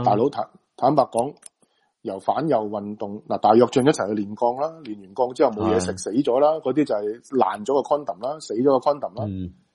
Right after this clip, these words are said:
Speaker 2: 嗯，
Speaker 1: 大躍進嗰三千八百萬
Speaker 2: 嗯，嗯。
Speaker 1: 人咪死咗個 condom 咯。好啦，
Speaker 2: 嗯。
Speaker 1: 跟住到文化大革命，響應李號召啦，做紅衛兵啦，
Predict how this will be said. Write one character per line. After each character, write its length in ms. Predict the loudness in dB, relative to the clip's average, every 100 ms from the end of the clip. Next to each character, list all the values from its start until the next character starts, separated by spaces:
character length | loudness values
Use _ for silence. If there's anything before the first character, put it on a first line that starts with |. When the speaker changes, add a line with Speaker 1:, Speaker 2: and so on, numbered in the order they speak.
| _ _ -4
Speaker 2:
嗯， 100 | 2
Speaker 1:
大 120 | 4
躍 120 | 4 4
進 120 | 2
嗰 100 | 2
三 240 | 2 2
千 240 | 0 -4 0
八 140 | 0
百 120 | 0
萬 200 | -4 -6
Speaker 2:
嗯， 20 | -10
嗯。 20 |
Speaker 1:
人 120 | -12
咪 120 | -12
死 120 | -6
咗 220 | -2 -2 -2
個 100 | -4
condom 200 | -6 -14
咯。 100 | -20 _ _ _ _ _ _ _ 0
好 60 |
啦， 60 | 2
Speaker 2:
嗯。 40 | 2
Speaker 1:
跟 100 | 0
住 100 | 0
到 100 | -2
文 220 | -2 0
化 140 | 0
大 140 | 2 0
革 160 | -2
命， 240 | -2 -10 -8
響 180 | -6 -4
應 140 | -2
李 100 | -4
號 180 | -4 -8
召 160 | -6
啦， 120 | -4 -2
做 160 | -4
紅 160 | -8 -8
衛 180 | -6 0
兵 200 | 0 2
啦， 300 | -2 -4